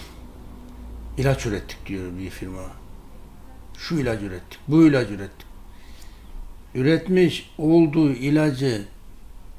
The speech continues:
kullanırsanız böbreklere, karaciğere, kanı yapısına, dokusuna zarar verir. Baş ağrısı, baş dönmesi.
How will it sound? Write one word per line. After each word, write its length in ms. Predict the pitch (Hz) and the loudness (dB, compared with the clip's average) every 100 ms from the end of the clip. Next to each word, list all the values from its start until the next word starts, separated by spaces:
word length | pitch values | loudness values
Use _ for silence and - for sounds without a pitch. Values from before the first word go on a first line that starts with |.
| - | -14
kullanırsanız 920 | - 160 165 165 196 196 214 214 - - - - - - - - - - - - - - - - - - | 0 6 8 8 6 4 4 6 4 -4 -18 -18 -18 -18 -16 -16 -14 -14 -12 -12 -10 -10 -8 -10 -10 -2
böbreklere, 840 | 123 123 123 - 120 113 110 98 92 | 0 2 -2 -2 -2 0 0 -2 -8
karaciğere, 840 | - 104 113 104 104 107 101 104 98 - - - - - - - - - - | -8 -2 -2 -2 -2 -4 -4 -6 -8 -12 -18 -18 -20 -20 -18 -20 -20 -20 -14
kanı 260 | - 127 139 | -4 0 2
yapısına, 600 | 131 120 - 123 123 104 | 2 0 -4 -4 -2 -2
dokusuna 580 | 117 107 - 123 113 107 - - - - - - | -6 -6 -8 -4 -4 -6 -10 -18 -20 -20 -16 -4
zarar 320 | 113 127 131 | 0 2 2
verir. 300 | 127 120 107 | 2 0 -2
Baş 220 | 123 123 | -4 -2
ağrısı, 440 | 117 117 113 113 113 | -2 -2 -4 -4 -4
baş 200 | 117 123 | -4 -4
dönmesi. 440 | 120 117 - | -4 -4 -4